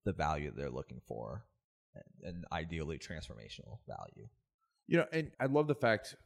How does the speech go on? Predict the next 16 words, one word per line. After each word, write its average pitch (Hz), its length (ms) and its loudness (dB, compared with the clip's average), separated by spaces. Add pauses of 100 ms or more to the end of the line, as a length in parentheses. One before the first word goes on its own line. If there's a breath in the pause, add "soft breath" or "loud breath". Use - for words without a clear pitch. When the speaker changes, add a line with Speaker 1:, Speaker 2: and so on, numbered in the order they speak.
(140)
Speaker 2:
that 90 240 -2 (160)
you're 90 220 -6
in 101 100 0
the 98 60 -2
craft 76 340 -4
space - 440 -12 (280)
and 87 260 -4
looking 98 280 2
at 87 120 0
that 85 180 2
as 82 360 0
it, 87 140 -6
it's 78 140 -8
a 80 40 -6
transformational 78 800 -6
value. 76 400 -6